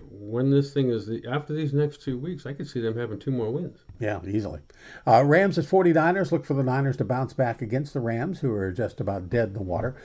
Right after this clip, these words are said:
Speaker 2: although Sean McVay seems devoted to keep his key players in. So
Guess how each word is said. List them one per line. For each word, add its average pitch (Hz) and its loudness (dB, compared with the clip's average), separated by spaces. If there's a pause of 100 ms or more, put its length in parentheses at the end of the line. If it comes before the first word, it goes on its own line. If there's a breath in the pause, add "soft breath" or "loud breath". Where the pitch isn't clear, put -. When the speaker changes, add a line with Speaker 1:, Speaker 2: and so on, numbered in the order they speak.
(240 loud breath)
Speaker 2:
although 98 0
Sean 101 -4
McVay 98 -2
seems 104 -8
devoted 92 -4
to 90 -12
keep - -10
his 80 -16
key - -4
players 90 0
in. 107 -2
So 95 -6